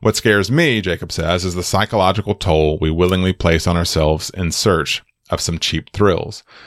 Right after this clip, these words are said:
How far do we go until we can no longer tell fiction from reality? Would we really talk ourselves into emotional trauma and physiological torture just to be entertained?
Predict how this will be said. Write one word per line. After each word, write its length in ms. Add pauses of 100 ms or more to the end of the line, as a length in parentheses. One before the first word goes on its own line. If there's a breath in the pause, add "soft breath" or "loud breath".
(120 loud breath)
How 180
far 220
do 80
we 100
go 320
until 260
we 80
can 160
no 200
longer 240
tell 240
fiction 340
from 180
reality? 500 (380 soft breath)
Would 180
we 100
really 320
talk 280
ourselves 460
into 220
emotional 440
trauma 340
and 220
physiological 720
torture 440
just 260
to 60
be 160
entertained? 600